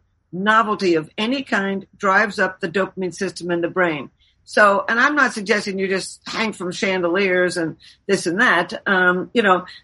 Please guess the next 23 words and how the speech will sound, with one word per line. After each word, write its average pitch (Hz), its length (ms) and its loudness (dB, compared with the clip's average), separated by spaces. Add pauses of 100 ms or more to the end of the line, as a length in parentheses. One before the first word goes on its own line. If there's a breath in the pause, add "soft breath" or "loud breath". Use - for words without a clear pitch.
(100)
just 294 220 2
go 269 140 4
do 233 320 -2
anything 262 800 0
new 202 580 0
and 190 220 0
different 185 480 0
together. 165 600 2
Pick 202 200 0
up 202 180 2
a 214 60 -2
new 233 300 0
interest 226 360 0
together. 165 420 2 (300 loud breath)
This 240 160 6
is 247 160 0
why, 240 560 4
um, 214 480 4
vacations 240 640 2
are 202 80 4
so 185 260 2
romantic, 185 640 2
because 196 380 2